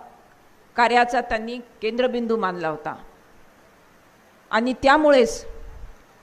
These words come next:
प्रदीर्घ काळ विधान परिषदेवरती प्रतिनिधित्व करण्याचा मला वाटतं साहेब विक्रम करू शकले.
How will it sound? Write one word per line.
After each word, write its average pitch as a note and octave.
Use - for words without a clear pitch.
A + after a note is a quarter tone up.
प्रदीर्घ C#4
काळ B3
विधान A#3+
परिषदेवरती A#3+
प्रतिनिधित्व B3
करण्याचा A#3
मला A3
वाटतं A3
साहेब A3
विक्रम G3
करू F3+
शकले. D#3